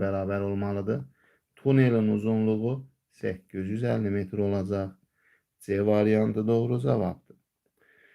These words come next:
Növbəti sualımız iyirmi yeddidir, müəllimlər. İki x üzərinə gəl,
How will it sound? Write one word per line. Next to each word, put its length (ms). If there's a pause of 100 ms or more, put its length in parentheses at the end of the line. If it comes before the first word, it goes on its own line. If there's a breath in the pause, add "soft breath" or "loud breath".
(220 soft breath)
Növbəti 840
sualımız 680
iyirmi 320
yeddidir, 440
müəllimlər. 580 (540)
İki 360 (120)
x 240 (160)
üzərinə 720
gəl, 300